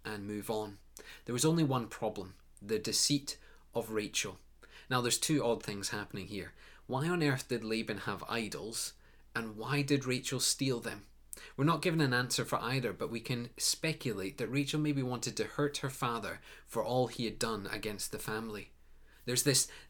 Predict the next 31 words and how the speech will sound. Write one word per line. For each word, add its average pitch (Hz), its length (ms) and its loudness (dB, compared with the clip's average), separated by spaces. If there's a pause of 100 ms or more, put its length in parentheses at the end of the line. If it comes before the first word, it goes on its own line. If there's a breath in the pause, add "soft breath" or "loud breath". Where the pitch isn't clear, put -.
tense 147 440 4
moment 127 400 2
where 117 140 0
Laban 117 360 -2
catches 135 420 0
up 131 100 0
with 120 60 -4
the 117 120 -2
family 123 380 0
and 95 80 -8
searches 139 500 2
all 127 120 2
the 123 80 0
belongings 117 500 -4
for - 80 -8
these 104 240 -4
idols 113 440 -2 (280 loud breath)
and 104 160 -4
false 107 300 -2
gods. - 560 -2 (500 loud breath)
Notice 151 380 4
Laban 156 320 4
doesn't 143 280 2
launch 135 280 0
an 131 80 2
attack 123 380 -2
to 120 60 -6
gain 107 200 -4
his 92 120 0
flock - 460 -2
back, 98 300 -8